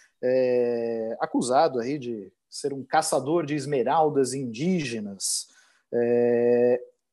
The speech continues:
e, é, um dos responsáveis pelo protesto que, que resultou nesse incêndio é o Paulo Galo Lima, um dos líderes do grupo Entregadores Antifascistas, que acabou preso.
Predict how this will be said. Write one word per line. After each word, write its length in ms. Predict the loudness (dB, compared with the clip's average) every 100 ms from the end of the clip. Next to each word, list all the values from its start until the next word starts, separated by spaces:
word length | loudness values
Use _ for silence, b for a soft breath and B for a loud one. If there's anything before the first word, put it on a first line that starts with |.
| _ 0
e, 400 | 2 2 0 -8 _ _ _ 2
é, 1120 | 6 6 4 2 0 0 0 0 -2 -2 -4
um 200 | -4 -2
dos 300 | -2 -2 -2
responsáveis 1200 | 0 -2 0 -4 -4 -4 -2 -2 -2 -6 -6 -6 -6
pelo 320 | 0 0 2 0
protesto 800 | 0 0 2 2 2 -2 -14 -14
que, 340 | -8 -8 -8
que 140 | -6
resultou 440 | -2 0 0 0 0
nesse 280 | 2 2 2
incêndio 600 | 0 0 0 -2 -6 -10 b b b b b b
é 100 | 4
o 180 | 4 2
Paulo 460 | 2 2 2 0 -4
Galo 380 | -2 -2 -2 -4
Lima, 640 | -6 -6 -6 -6 -8 -8 -12
um 160 | -10
dos 320 | -4 -2 -2 -2
líderes 540 | -2 0 -2 -2 -8
do 480 | -6 -4 -2 -4 -6
grupo 320 | -2 -2 -2
Entregadores 880 | -10 -2 0 2 0 2 2 2 -2
Antifascistas, 920 | -8 -6 -4 -4 -2 -4 -4 -4 -6
que 140 | -2
acabou 400 | -2 0 2 2
preso. 540 | 2 2 4 0 -4